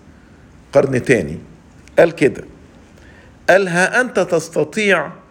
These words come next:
أن ترى بوضوح أنه حينما تقطع رؤوسنا ونصلب ونلقى للوحوش المفترسة ونقيد بالسلاسل ونلقى في النار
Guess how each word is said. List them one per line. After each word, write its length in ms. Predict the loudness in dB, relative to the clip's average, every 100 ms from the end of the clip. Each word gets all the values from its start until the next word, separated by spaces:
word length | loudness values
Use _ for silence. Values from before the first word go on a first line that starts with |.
| _ _ _
أن 240 | 0 0 2
ترى 320 | 2 4 0
بوضوح 680 | 0 0 0 2 2 2 -2 -18 -20 _ _ _ _ _ 0
أنه 460 | 2 2 2 0 -4
حينما 680 | -4 0 2 2 -2 -6 -12 -20 _ _ _ _ _
تقطع 580 | 2 2 -2 2 4 4
رؤوسنا 760 | 0 -2 -2 2 2 2 -2 -10 -6
ونصلب 680 | 2 2 4 0 2 2 2 -2 -20 -20 _ _ _ _ _ _ -2
ونلقى 640 | 2 4 4 4 0 -2
للوحوش 720 | 2 0 0 -4 -4 -2 -2 -4
المفترسة 920 | -6 -8 -4 0 0 0 0 0 -2 -10 -20 _ _ _ _ _
ونقيد 960 | 0 2 2 -2 2 2 2 2 2 0
بالسلاسل 880 | -6 -2 2 4 4 4 0 0 -2 -16 _ _ _ 0
ونلقى 600 | 2 4 4 2 -2 -4
في 120 | -2
النار 640 | -6 -2 2 2 2 -4